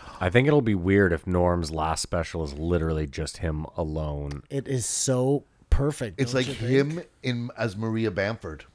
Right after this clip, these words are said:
Speaker 1: I
Speaker 2: What do you
Speaker 1: think
Speaker 2: mean as
Speaker 3: It's like
Speaker 2: Maria
Speaker 3: a living
Speaker 2: Bamford?
Speaker 3: room. He's just, he's just his face talking to you.
Speaker 2: Oh, it's not.
Speaker 3: No audience.
Speaker 2: Why, is Maria Bamford dead?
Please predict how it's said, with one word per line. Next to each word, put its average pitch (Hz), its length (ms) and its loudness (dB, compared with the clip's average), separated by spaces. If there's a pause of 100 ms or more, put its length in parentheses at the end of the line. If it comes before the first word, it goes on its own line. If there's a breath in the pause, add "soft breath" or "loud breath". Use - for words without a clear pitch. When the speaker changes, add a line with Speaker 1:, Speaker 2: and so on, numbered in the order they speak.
(540 soft breath)
Speaker 1:
I 101 80 0
Speaker 2:
What 143 100 -4
do 143 60 8
you 151 60 8
Speaker 1:
think 190 140 4
Speaker 2:
mean 190 280 2
as 139 340 -2
Speaker 3:
It's 113 80 -6
like 135 120 0
Speaker 2:
Maria 135 120 -2
Speaker 3:
a - 20 4
living 160 320 8 (120)
Speaker 2:
Bamford? 87 160 -4
Speaker 3:
room. 107 140 -14
He's 135 160 2
just, 151 140 -2 (100)
he's 139 200 -6
just 143 180 -6 (180 loud breath)
his 170 240 4
face 165 320 -2
talking 131 420 0
to 120 100 -4
you. 107 220 -4
Speaker 2:
Oh, 151 240 4
it's 139 280 -8
not. 151 260 -2
Speaker 3:
No 156 180 8
audience. 120 380 6
Speaker 2:
Why, 170 160 2
is 127 160 -2
Maria 151 300 -2
Bamford 147 480 -6
dead? 120 260 -6